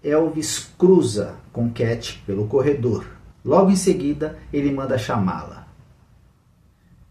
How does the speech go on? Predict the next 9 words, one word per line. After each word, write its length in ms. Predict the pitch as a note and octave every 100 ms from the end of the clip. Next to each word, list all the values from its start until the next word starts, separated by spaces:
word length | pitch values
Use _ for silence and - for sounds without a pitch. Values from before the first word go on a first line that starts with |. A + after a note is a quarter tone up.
| _ _ _ _
O 140 | F#3+
que 300 | F#3 A#3 A#3
resultou 840 | C#3 E3+ D#3 D3 A2+ - A#2 C3 - - -
dessa 400 | F2+ G2+ - A2+
conversa? 720 | A2+ G#2+ A2 F#2+ - - - - _ _ _ _ _ _ _
Vamos 480 | G#2+ C#3+ D3+ B2 A2
ver 260 | A2+ A#2+ B2+ - - - _ _ _ _ _ _ - _ - -
agora. 480 | G#2 G#2+ F2+ - - - - _ _ _ _ _ _ _ _ _ _ _ _ _ _ _ _ _ _ _ _ _ -
Elvis 800 | E3+ F3 E3 F#3 E3+ - -